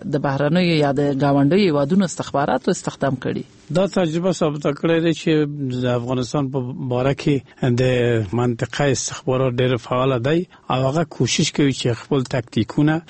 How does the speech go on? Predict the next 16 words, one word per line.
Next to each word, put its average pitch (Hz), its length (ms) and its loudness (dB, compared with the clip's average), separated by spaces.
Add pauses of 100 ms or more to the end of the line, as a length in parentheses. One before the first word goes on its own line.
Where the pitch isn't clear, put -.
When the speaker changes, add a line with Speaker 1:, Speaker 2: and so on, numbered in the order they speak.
(360)
Speaker 2:
د - 20 2
وخت 135 360 0
په 117 80 0
تیریدو 120 460 0
سره 170 380 -2
بدله 135 440 0
کړي - 280 -8 (200)
او 147 240 2 (380)
ګاهی 156 300 2
اوقات 135 340 -2
د 135 120 -2
هلکانو 131 720 2
نه 156 280 0
چې 139 320 0
سن 143 260 0
یې 135 160 2